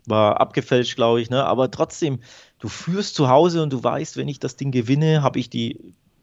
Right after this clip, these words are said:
Europa in der eigenen Hand auch. Und dann verlierst du noch gegen den V F B. Du verlierst nach Führung in Hoffenheim.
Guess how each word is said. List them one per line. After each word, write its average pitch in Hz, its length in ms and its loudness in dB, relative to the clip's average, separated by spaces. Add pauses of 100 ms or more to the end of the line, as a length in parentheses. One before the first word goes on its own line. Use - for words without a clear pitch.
(140)
Europa 127 480 4
in 131 160 0
der 131 160 0
eigenen 117 360 0
Hand 151 280 0
auch. 165 260 -4
Und - 100 -20
dann 117 100 -18
verlierst 123 580 -10
du 147 40 -8
noch 143 160 -8
gegen 131 180 -8
den 127 160 -4
V 127 240 2
F - 120 -10
B. 147 320 2 (300)
Du - 80 -14
verlierst 139 500 4
nach 139 140 -2
Führung 160 480 0
in 117 220 -2
Hoffenheim. 147 800 0